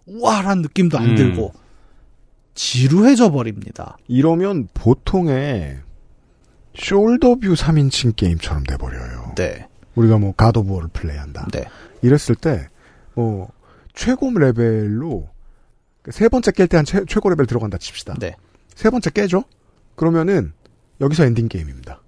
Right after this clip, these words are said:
Speaker 1: 음.
Speaker 3: 그 즐거움을 더 이상 낼 수 없어요.
Speaker 1: 그쵸.
Speaker 3: 그래서 이게 단행본처럼 여전히 육만 원짜리를 팔리고 있는 거잖아요.
Speaker 1: 네.
Speaker 3: 그렇게 한 다음에 그나마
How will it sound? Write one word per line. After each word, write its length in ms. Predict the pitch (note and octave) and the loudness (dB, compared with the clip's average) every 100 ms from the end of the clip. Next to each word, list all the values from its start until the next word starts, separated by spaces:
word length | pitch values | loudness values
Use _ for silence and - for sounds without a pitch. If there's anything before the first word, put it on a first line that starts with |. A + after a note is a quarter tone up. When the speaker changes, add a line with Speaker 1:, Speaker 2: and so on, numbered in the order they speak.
| - | -16
Speaker 1:
음. 180 | E2 - - - _ - - | -16 -18 -20 -20 _ -20 -6
Speaker 3:
그 180 | - F#3+ | 0 2
즐거움을 460 | D#3+ D3 E3 D#3 | 6 6 6 2
더 120 | C#3+ C3 | 0 -2
이상 220 | D3 G#2 | -2 0
낼 180 | A#2 G3 | 2 2
수 160 | - | 0
없어요. 340 | G2+ - D#2+ C#2 | -6 -8 -12 -14
Speaker 1:
그쵸. 320 | - - - G2 - | -16 -16 -14 -16 -4
Speaker 3:
그래서 240 | F3+ G#3+ | 2 4
이게 160 | F#3 D3+ | 4 2
단행본처럼 640 | - C#3 E3 D3+ D3 D3 | 4 2 2 0 0 0
여전히 380 | A2 A2+ A#2 A2+ | 0 2 2 2
육만 200 | A2+ C#3+ | 2 2
원짜리를 260 | D3 C3+ A2+ | 0 0 0
팔리고 320 | D3+ F3+ D#3 | 2 2 2
있는 180 | A2 G2 | 0 -2
거잖아요. 380 | F#2 E2+ E2 D#2 D#2 | -6 -6 -6 -6 -4
Speaker 1:
네. 300 | F#2+ E2+ D#2+ - | -4 -4 -8 0
Speaker 3:
그렇게 260 | E3 - | 0 2
한 160 | G3+ G3 | 0 0
다음에 400 | F#3+ F3+ F#3 A#3 - - - - | 0 2 2 0 -4 -20 -20 -18
그나마 500 | - E3+ G3 G3+ F#3+ | -2 2 2 2 2